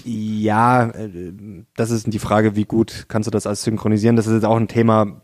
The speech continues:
Speaker 1: Verteidigungspolitik
Speaker 2: gesagt.
Speaker 1: bin ich jetzt, äh, ich sag ja, äh, wo ich jetzt auch nicht so tief drin bin.
Speaker 2: Soll die E U den Ausbau von Atomkraftwerken
Speaker 1: Ja,
Speaker 2: fördern?
Speaker 1: bin ich sofort
Speaker 2: Ja.
Speaker 1: dabei. Soll die E U den Einsatz von Glyphosat in der Landwirtschaft verbieten?
Speaker 2: Ich hab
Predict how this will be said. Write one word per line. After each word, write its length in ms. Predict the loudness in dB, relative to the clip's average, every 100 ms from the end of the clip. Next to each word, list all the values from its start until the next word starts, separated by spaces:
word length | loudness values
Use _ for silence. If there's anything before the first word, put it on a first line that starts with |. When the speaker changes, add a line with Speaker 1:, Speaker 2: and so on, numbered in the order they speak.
| _
Speaker 1:
Verteidigungspolitik 880 | -6 0 2 2 0 0 2 0 -2
Speaker 2:
gesagt. 140 | -6
Speaker 1:
bin 120 | -6
ich 160 | -6 -4
jetzt, 300 | -6 -8 -12
äh, 180 | -12 -12
ich 120 | -12
sag 160 | -10 -10
ja, 180 | -10 -14 -20 -20 -20 _
äh, 320 | -4 -2 -2 -2
wo 140 | 0
ich 140 | 0 0
jetzt 160 | -4
auch 180 | -4 -4
nicht 140 | -4
so 100 | -6
tief 220 | -8 -8 -8
drin 180 | -6
bin. 180 | -4 -4 -6 -4
Speaker 2:
Soll 220 | 2 2
die 100 | 4
E 60 |
U 120 | 4 4
den 160 | 2
Ausbau 300 | 2 0 0
von 160 | -2 -2
Atomkraftwerken 680 | -2 -2 -2 -4 -2 -2 -2
Speaker 1:
Ja, 80 | -4
Speaker 2:
fördern? 160 | -2
Speaker 1:
bin 100 | -2
ich 100 | -2
sofort 300 | -4 -2 0
Speaker 2:
Ja. 140 | 0 0
Speaker 1:
dabei. 240 | -4 -8 -16 _ _ _ _ _ _ _ _ _ _ _ -4
Soll 160 | 0
die 80 | 2
E 40 | 2
U 120 | 2
den 160 | 0
Einsatz 320 | 0 -2 -2 -2
von 180 | -4
Glyphosat 560 | -4 -4 -2 0 -2 -2
in 140 | -6
der 160 | -2 0
Landwirtschaft 760 | -2 -4 -4 -4 -4 -4 -8
verbieten? 920 | -8 -10 -6 -4 -2 2 2 2 -2 -6 _ _ _ _ _ _ _ _ _ _ _ _ _ _ _ -12
Speaker 2:
Ich 80 |
hab 100 | -10